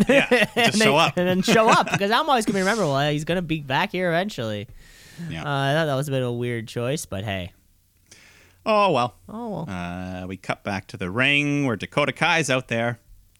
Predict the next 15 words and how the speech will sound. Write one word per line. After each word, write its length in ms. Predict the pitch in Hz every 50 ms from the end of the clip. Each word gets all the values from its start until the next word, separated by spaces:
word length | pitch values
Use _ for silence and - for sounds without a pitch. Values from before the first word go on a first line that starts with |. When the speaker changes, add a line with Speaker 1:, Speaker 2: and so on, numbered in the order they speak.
| _ _ -
Speaker 1:
to 300 | - 87 82 80 80 78 -
give 180 | - 95 90
us 240 | 90 87 - - -
an 80 | 92 87
introduction 560 | 87 - - 80 80 78 - - 82 82 78
to 140 | - 90 80
the 100 | 87 82
new 400 | 95 160 277 349 339 175 101 - - _ _ _ _ _ _ _ - - _ -
N 120 | 233 185
X 160 | 143 - -
T 240 | - - 107 101 98
Women's 320 | 101 139 143 110 95 -
Champion, 540 | - - 92 85 78 - 87 85 82 80 80
Raquel 420 | 80 78 71 - - - 139 127 104
Gonzalez. 720 | 87 87 80 76 - 78 76 78 78 - - - -